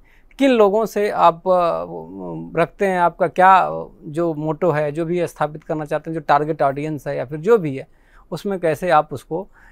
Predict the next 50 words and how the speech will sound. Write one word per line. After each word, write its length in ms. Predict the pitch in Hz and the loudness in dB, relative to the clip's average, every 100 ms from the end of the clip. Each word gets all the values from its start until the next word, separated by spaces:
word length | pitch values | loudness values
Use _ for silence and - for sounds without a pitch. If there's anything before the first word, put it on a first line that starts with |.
| - | -6
एक 100 | 170 | -4
दूसरे 320 | 165 160 175 | -4 -4 -4
से 220 | 156 185 220 | -4 -6 -8
संवाद 440 | - 160 147 147 143 | -2 0 4 2 0
स्थापित 380 | - 131 139 - | -6 -8 -8 -8
करते 300 | 131 - 139 | -10 -8 -10
हैं, 80 | 131 | -2
कैसे 380 | 165 - 175 147 | -2 0 -2 -2
क्या 220 | 123 160 156 156 - | 2 4 4 0 -2
आप 320 | 151 139 - | -2 -2 -4
एक 160 | 156 147 | -6 -6
सतही 460 | - - 135 143 165 | -10 -8 -4 -4 0
करते 300 | 170 151 165 | -2 -2 -6
हैं 140 | 160 | -6
या 100 | 160 | -8
फिर 160 | - 143 | -6 -8
दोनों, 640 | 135 143 165 165 156 160 | -6 -4 -4 -4 -6 -4
अ, 160 | 151 147 | -2 0
बात 280 | 143 151 - | 2 2 0
करते 300 | 160 151 160 | -6 -6 -10
हैं 120 | 160 | -10
या 400 | - - _ 196 | -16 -20 _ -4
फिर 200 | 240 220 | -4 0
कैसे 380 | 185 170 233 208 | 2 2 2 2
एक 360 | 151 165 151 | 0 -4 -4
दूसरे 320 | 156 151 185 180 | -6 -4 -4 -4
के 100 | 151 | -4
बीच 260 | 156 151 | -8 -8
में 200 | 160 180 - _ _ | -10 -10 -16 _ _
कम्युनिकेशन, 540 | 180 175 165 160 190 180 | 0 0 -2 -4 -4 -4
कहीं 240 | 202 240 | -4 -2
कम्युनिकेशन 600 | 233 226 220 196 233 196 | 0 -2 -2 -2 -2 0
गैप 240 | 160 180 175 | 4 4 4
बीच 260 | 190 175 | -2 -6
में 140 | 185 180 | -8 -8
तो 100 | 180 | -8
नहीं 180 | 175 165 | -6 -4
हो 120 | 165 | -2
रहा 100 | 165 | -2
है, 60 | |
इन 80 | 156 | 0
बातों 300 | 147 143 151 | 0 -2 -4
को 100 | 185 | -4
आप 140 | 208 - | -6 -2
ख़ास 200 | 147 - | -2 -2
तौर 140 | 143 | -8
से 100 | 131 | -8
ध्यान 260 | 190 151 131 | -6 -4 -4
देते 240 | 127 - | -8 -12
हैं। 120 | 139 | -16